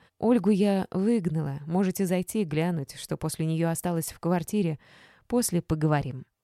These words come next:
Наталья молча кивнула и зашла внутрь. Когда все вдоволь насмотрелись и вышли, подъезд ещё добрых часа полтора трясло от возмущённых воплей. В результате, пока составили акт, пока собрали все подписи и показания,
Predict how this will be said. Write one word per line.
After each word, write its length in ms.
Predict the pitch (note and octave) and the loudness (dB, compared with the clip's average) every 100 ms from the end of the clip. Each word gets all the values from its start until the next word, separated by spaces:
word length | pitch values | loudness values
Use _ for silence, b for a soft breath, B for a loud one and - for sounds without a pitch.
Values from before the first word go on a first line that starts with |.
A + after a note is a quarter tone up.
| _ _ _ _ _ | _ _ _ _ _
Наталья 460 | F3+ F#3+ C#4+ C#4+ A#3+ | 0 2 2 2 0
молча 320 | A#3+ A3+ G3+ | 0 -2 -4
кивнула 440 | G3 F3 F3+ C4+ | -2 0 0 0
и 60 | A#3+ | 0
зашла 380 | F#3+ F#3 F#3+ F#3+ | 0 -2 -2 -2
внутрь. 420 | D#3+ D3 C#3+ - b b b b | -4 -4 -8 -10 b b b b
Когда 260 | - G#3+ C#4 | 0 2 2
все 180 | - B3+ | 4 2
вдоволь 380 | F#3+ A#3 A#3 G#3 | 4 4 4 4
насмотрелись 760 | G#3 - F#3+ G#3 G#3+ F#3 - | 2 2 0 0 0 0 0
и 20 | F3 | -2
вышли, 320 | A3+ - A3+ | -2 -2 -2
подъезд 640 | - F#3+ E3 F3 A3+ - | 2 0 0 -2 -4 -4
ещё 260 | E3+ - E3 | -4 -2 -2
добрых 340 | G3 E3+ - | -2 -2 -4
часа 300 | - F3+ D#3 | -4 -4 -4
полтора 540 | - E3 - D#3+ F#3 | -2 -2 0 0 0
трясло 400 | A3+ F#3 E3+ D#3+ | 0 0 0 -2
от 120 | G#3+ - | -2 -4
возмущённых 680 | D3 D3 - D#3+ D#3+ D#3 - | -4 -4 -4 -4 -4 -4 -4
воплей. 560 | D3 C#3 - C#3 - B B B B - | -2 0 -2 -6 -8 B B B B 0
В 40 | |
результате, 540 | G3 F#3+ G3+ C#4+ - F3 | 2 4 2 0 -2 -2
пока 300 | F#3 G3+ F#3+ | -2 -2 -2
составили 520 | F#3 - F3 F3 E3+ | -2 -2 0 0 0
акт, 360 | - G#3 - - | -2 -4 -6 -6
пока 280 | D3+ - D3+ | -4 -2 -2
собрали 380 | D3+ D#3+ D#3+ | -2 -2 -2
все 180 | D#3 E3 | -4 -4
подписи 420 | D#3 E3+ - - | -2 -4 -4 -4
и 80 | D#3 | -4
показания, 680 | - - D3 D#3+ A3 G#3+ F#3+ | -4 -4 -2 -2 -2 0 -2